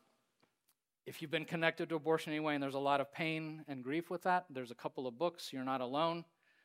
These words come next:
um, Healing Through God's Grace After Abortion. There's a Bible study, Forgiven and Set Free. Um, Connie Meyer,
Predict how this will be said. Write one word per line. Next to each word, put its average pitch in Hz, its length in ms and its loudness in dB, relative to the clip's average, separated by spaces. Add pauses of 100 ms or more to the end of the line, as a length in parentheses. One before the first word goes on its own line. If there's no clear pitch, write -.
(400)
um, 117 220 -10
Healing 156 360 -2
Through 135 200 -8
God's 131 260 0
Grace 143 400 -2
After 143 220 0
Abortion. 139 420 -4
There's 135 160 -4
a 131 60 -6
Bible 139 320 -2
study, 147 260 -4
Forgiven 139 420 -4
and 127 140 -6
Set - 220 -8
Free. 104 220 -12 (1400)
Um, 113 140 -14 (120)
Connie 180 300 2
Meyer, 151 420 2